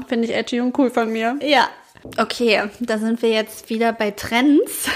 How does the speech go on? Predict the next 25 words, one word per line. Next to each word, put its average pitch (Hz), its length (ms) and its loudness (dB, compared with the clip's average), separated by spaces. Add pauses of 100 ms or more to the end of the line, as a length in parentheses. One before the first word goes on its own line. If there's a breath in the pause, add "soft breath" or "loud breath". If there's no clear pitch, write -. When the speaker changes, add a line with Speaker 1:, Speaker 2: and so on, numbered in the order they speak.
(140)
Speaker 1:
Mhm. 285 380 6 (180 loud breath)
Speaker 2:
<laughs> - 180 -18
Was 226 220 -2
war 240 100 2
der 233 120 2
beste 233 360 -2
Trend 254 400 2
des - 180 -6
Jahres? 180 680 -2 (220 loud breath)
Das 220 120 -2
muss 233 200 2
ja 285 80 4
nicht 269 240 0
unbedingt 269 420 2
fashionmäßig 185 720 -4
gemeint 185 400 -6
sein. 196 500 -6 (520 soft breath)
Aber 208 260 4
ich 208 140 -2
bin 220 340 2
wahrscheinlich 214 460 0
wieder 214 180 -2
gleich 208 240 -4
im 202 100 -10
Fashion-Bereich. 208 1040 -4